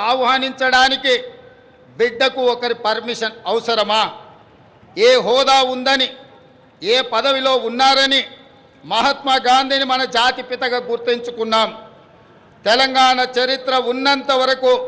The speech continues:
శ్రీమతి సోనియా గాంధీని ఈ సమాజం తల్లిగా గుర్తించి గౌరవిస్తుంది. ఈ గడ్డతో ఆ తల్లి బంధం రాజకీయాల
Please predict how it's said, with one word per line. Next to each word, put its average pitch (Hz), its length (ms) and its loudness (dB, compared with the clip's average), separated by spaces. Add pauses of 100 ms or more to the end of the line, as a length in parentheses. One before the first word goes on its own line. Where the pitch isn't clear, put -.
(540)
శ్రీమతి 247 460 0
సోనియా 262 340 2 (140)
గాంధీని 269 460 2 (640)
ఈ - 20 -4 (220)
సమాజం 262 480 2 (160)
తల్లిగా 262 480 0 (240)
గుర్తించి 262 500 -4 (600)
గౌరవిస్తుంది. 240 840 2 (640)
ఈ 247 40 0 (180)
గడ్డతో 262 500 2 (1300)
ఆ 220 100 2 (200)
తల్లి 277 280 0 (120)
బంధం 262 360 0 (1120)
రాజకీయాల 262 880 0